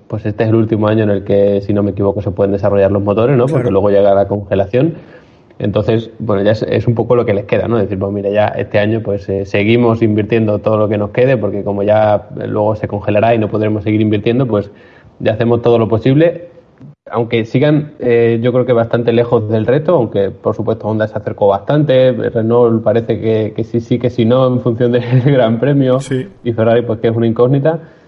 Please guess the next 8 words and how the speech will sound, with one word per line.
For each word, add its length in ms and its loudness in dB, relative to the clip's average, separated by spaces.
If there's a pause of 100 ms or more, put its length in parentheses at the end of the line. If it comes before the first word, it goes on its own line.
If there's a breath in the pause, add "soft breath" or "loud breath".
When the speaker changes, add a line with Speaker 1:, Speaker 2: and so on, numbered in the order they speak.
(220 loud breath)
Speaker 1:
pues 240 -12
siguen 380 2
liderando 420 2
y 40 0
siguen 460 0
invirtiendo 480 0
todavía 320 2
más. 280 0